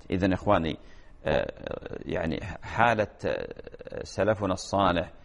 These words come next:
أنهم كانوا يحاسبون أنفسهم بعد رمضان ويدعون الله أن يقبل الله عز وجل منهم الصيام والقيام.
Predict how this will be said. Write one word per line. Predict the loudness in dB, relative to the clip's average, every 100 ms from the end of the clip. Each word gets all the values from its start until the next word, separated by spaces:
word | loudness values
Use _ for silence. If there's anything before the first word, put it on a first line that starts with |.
| -18 -4
أنهم | 0 0
كانوا | 2 4 6 4
يحاسبون | 2 0 2 0 4 4
أنفسهم | 4 0 -2 0 2
بعد | 4 4
رمضان | 4 4 4 4 2 -6 -18 -4
ويدعون | 2 4 4 4 6
الله | 6 8 8 8 4 -2 -6 -20 -8 -2
أن | 0
يقبل | 0 2 2
الله | 4 4
عز | 2 0 0
وجل | 0 2 2
منهم | 2 0 -2
الصيام | -4 -2 2 2 2
والقيام. | -2 -2 -4